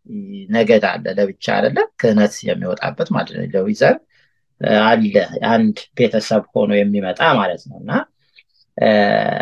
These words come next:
ከዛ ውስጥ እንግዲህ፣ እ፣ በ-፣ እ፣ የአይሁዳውያን፣ በሌሎች አይሁዳውያን በሙሉ ያው፣ እ፣ አስራትን አንድ አስረኛውን የሚሰበስቡ፣ እ፣ የእርሱ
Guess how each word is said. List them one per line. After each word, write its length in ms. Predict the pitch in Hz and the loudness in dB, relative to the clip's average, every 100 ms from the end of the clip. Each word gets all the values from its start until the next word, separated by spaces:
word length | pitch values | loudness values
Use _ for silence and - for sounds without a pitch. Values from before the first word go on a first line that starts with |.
| - - - - - - - - _ - | -6 -8 -10 -12 -14 -20 -20 -20 _ 0
ከዛ 400 | 139 147 120 - 147 151 | 4 4 2 2 4 6
ውስጥ 240 | 156 202 - | 6 4 2
እንግዲህ፣ 400 | 131 143 220 247 - - | -2 0 0 -2 -4 -10
እ፣ 120 | 123 110 107 - - _ _ _ _ _ - | -4 -2 -2 -4 -8 _ _ _ _ _ -18
በ-፣ 1000 | - 123 123 123 120 113 110 107 104 - _ _ _ _ - | 2 4 6 6 6 6 4 2 0 -4 _ _ _ _ -10
እ፣ 100 | - - - - 123 | -6 -4 -4 -4 2
የአይሁዳውያን፣ 1200 | 127 123 - 131 135 156 151 139 131 127 117 101 - | 4 4 2 2 4 4 4 6 8 6 4 -4 -12
በሌሎች 560 | 107 104 104 113 110 - | -6 -6 -4 -2 -2 0
አይሁዳውያን 680 | 120 110 110 110 107 107 101 | 0 2 2 2 0 0 0
በሙሉ 320 | 107 110 127 330 | -2 -2 -4 -2
ያው፣ 160 | 190 101 - _ _ _ - | -2 -2 -4 _ _ _ -12
እ፣ 80 | - - - - - - | -6 -6 -6 -10 -8 0
አስራትን 580 | 135 135 - 120 - - - | 2 2 0 2 0 -2 -4
አንድ 180 | 127 120 | -2 2
አስረኛውን 600 | 117 - 117 110 117 113 | 2 2 0 0 0 0
የሚሰበስቡ፣ 600 | 107 104 117 110 - 175 294 330 _ _ _ _ _ - | 0 -2 0 -2 -2 -6 -8 -8 _ _ _ _ _ -10
እ፣ 100 | - - - - - - - | -6 -6 -6 -8 -8 -10 -8
የእርሱ 320 | 113 131 120 | 4 4 6